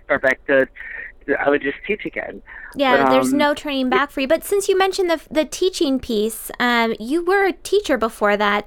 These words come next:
Speaker 2: I mean, as far as
Speaker 1: Mm-hmm.
Speaker 2: creperies go, did you take any c-, uh, how did you learn to put together a menu and to make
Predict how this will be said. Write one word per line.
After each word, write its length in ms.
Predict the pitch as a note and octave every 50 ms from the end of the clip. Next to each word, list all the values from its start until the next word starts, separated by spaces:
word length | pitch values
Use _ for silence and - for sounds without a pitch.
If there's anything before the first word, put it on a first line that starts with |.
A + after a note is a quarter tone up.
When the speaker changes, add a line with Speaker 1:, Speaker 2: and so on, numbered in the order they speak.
| - -
Speaker 2:
I 80 | B3+
mean, 280 | B3 B3 B3 B3 B3 B3+ - - - - - -
as 160 | - C4 - -
far 180 | - G4 G#4
as 180 | G#4 G4 - -
Speaker 1:
Mm-hmm. 240 | - E4 D#4 D#4+ F4
Speaker 2:
creperies 640 | E4+ F#4 G4+ G4+ F#4+ D4+ C4+ B3 A#3 A3+ A#3 -
go, 460 | - A#3 A3 G#3+ G#3+ G#3+ G#3+ A3 A3 - - - - - - - A#3
did 180 | A#3 C#4 B3
you 100 | C#4 C#4+
take 340 | C4+ - D4 C#4+ - - - - - - - - - -
any 260 | - C4 B3+ B3+ B3 A3
c-, 160 | - - - -
uh, 120 | D4+ D#4 D#4
how 160 | - E4 F#4+
did 160 | G#4+ A4+ A4 -
you 120 | G4+ F4+
learn 240 | E4 E4 E4 E4 D#4+
to 60 | E4+
put 180 | - - D4 -
together 300 | D4 - C4 B3 - -
a 100 | - A3+
menu 540 | A#3 B3 B3+ C4 B3+ B3+ B3+ B3 B3 B3
and 140 | A#3+ A3+ A3+ -
to 100 | - A#3
make 320 | A3+ A3+ G#3+ - -